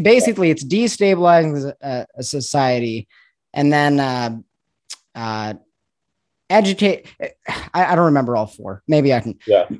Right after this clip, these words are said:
Speaker 1: Basically, he
Speaker 2: I know what
Speaker 1: talks
Speaker 2: you're talking
Speaker 1: about
Speaker 2: about.
Speaker 1: tearing a society down, changing the morals of the society. You, you do this through the school system, through media. And he says
Speaker 2: Mm-hmm.
Speaker 1: at the end,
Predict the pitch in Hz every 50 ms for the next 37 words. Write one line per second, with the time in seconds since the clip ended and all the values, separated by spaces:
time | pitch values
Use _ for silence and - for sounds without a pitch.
0 | _ 170 196 247 277 262 - 254 220 220 196 202 - - 208 190 180 170 - 185
1 | 165 139 151 143 143 143 139 - - 85 80 - - _ - - _ - - 202
2 | 214 220 226 220 208 180 175 170 - 202 196 190 190 185 180 160 147 147 143 139
3 | 139 135 139 135 139 _ _ - - 202 202 208 202 185 190 196 190 170 151 143
4 | 147 147 147 143 143 143 135 131 - - _ _ _ _ _ - 156 135 143 151
5 | - - 143 127 151 151 147 139 135 135 127 139 135 135 135 139 - 165 151 147
6 | 156 147 143 - 160 147 143 143 131 170 190 190 175 190 175 - - - 147 143
7 | 120 139 - - - 190 196 196 190 - 190 180 - - 180 175 160 - 151 151
8 | 147 156 165 170 170 170 165 165 160 156 - - _ _ _ _ 151 147 139 -
9 | 190 190 185 165 - - 151 143 - 151 147 156 180 196 196 196 190 190 190